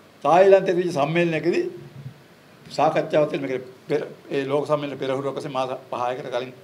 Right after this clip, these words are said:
තායි අධ්‍ය-, සම්මේලනයක් තියලා එතෙන්දී සාකච්ඡාවක් කර ආසියාතික රටවල එක්ක අහුවෙච්ච කට්ටිය ආසියාතික රටවල් වල රාජ්‍ය ආරක්ෂක නීති පිළිබඳව අධ්‍යයනය කරන එක, ඒක මම,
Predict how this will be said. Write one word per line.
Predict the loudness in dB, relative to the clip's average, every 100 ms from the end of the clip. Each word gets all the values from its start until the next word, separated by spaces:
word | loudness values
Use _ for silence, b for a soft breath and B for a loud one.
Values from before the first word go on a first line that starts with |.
| -20 -20 -20 -20
තායි | -6 -4 -2
අධ්‍ය-, | -6 -10 -10
සම්මේලනයක් | -10 -6 -6 -6 -4
තියලා | -4 -4 -10 B B
එතෙන්දී | -8 0 0 0 -4 -6
සාකච්ඡාවක් | -2 -2 -2 -2 -2 0
කර | 0
ආසියාතික | 2 0 -2 -2
රටවල | -4 -6
එක්ක | -4 -4
අහුවෙච්ච | -4 -4 -6
කට්ටිය | -8 -6 -8 -8 -10 -20 b b b -14 0
ආසියාතික | 4 6 8 6 8 4
රටවල් | 0 2 2 4
වල | 4 2 0 -10 -20 -20 -20 _ -20 -20 -20 2
රාජ්‍ය | 6 8 6 4 6
ආරක්ෂක | 8 6 4 0
නීති | 0 0 2
පිළිබඳව | 2 2 4 4
අධ්‍යයනය | 6 6 4 2
කරන | 0 -2
එක, | -2
ඒක | 0
මම, | -2 -4 -8